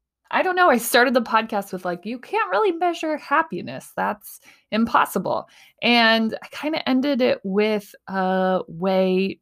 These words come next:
to measure it. And for me, anything that I'm working on, um, I'm, I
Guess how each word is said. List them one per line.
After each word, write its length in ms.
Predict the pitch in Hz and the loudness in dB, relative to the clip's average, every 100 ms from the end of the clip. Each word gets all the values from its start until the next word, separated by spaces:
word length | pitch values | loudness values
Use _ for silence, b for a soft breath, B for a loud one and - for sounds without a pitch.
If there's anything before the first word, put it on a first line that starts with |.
| - | -16
to 220 | - 330 | -2 0
measure 360 | 208 - - | 0 -4 -6
it. 180 | - 78 | -4 -4
And 300 | - 196 202 | -2 -2 -2
for 80 | 196 | -2
me, 480 | 196 202 233 247 - | -2 0 0 0 -2
anything 420 | - 214 226 240 220 | -2 0 0 0 2
that 100 | 202 | 2
I'm 160 | 185 | 2
working 400 | 196 190 185 196 | 2 2 0 -2
on, 420 | 196 185 180 185 185 b b b b | 0 0 0 -2 -6 b b b b
um, 540 | 190 175 170 165 165 - _ _ - | 0 4 2 0 -6 -14 _ _ -2
I'm, 460 | - 202 214 208 208 _ _ | 2 4 4 0 -4 _ _
I 440 | 175 190 196 196 | 2 4 2 0